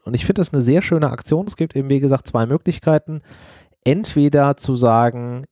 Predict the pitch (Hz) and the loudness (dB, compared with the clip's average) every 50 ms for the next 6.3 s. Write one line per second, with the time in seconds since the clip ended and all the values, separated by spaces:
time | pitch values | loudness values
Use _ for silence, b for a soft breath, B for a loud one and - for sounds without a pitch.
0 | _ - 110 110 110 110 110 110 110 110 120 - _ - 117 - - 131 123 - | _ 0 2 4 4 4 2 0 -4 -10 -16 -10 _ -4 -2 0 0 -2 -2 -2
1 | - - 104 104 107 104 104 104 98 98 98 - - 117 - - - 117 - - | -4 -2 -2 0 0 -2 -2 -2 0 0 0 0 -2 -4 -4 -2 -2 -2 0 0
2 | - - - - 202 220 202 _ - 120 117 - - 131 131 135 139 - 117 117 | -2 0 -2 -2 -4 -4 -6 _ -6 -4 -2 0 -2 0 0 -2 -4 -2 -2 -2
3 | - - 113 - - 117 113 110 107 107 117 117 - - - 117 110 107 127 107 | -2 -2 -4 -2 0 2 2 2 2 0 0 -2 0 0 0 0 2 2 0 -2
4 | - 107 107 101 95 110 113 120 107 107 98 - - 110 113 - - 117 117 113 | -2 -2 -2 -2 -4 -4 -4 -4 -4 -4 -4 -6 -6 -10 -10 -10 -8 -4 -4 -2
5 | 110 107 - - 107 101 - - 113 101 95 98 104 120 131 151 151 - - - | -2 -2 -2 0 -2 -2 -2 -2 -4 -4 -2 0 0 0 0 0 -2 -2 0 2
6 | 131 127 123 127 131 | 2 2 2 0 -4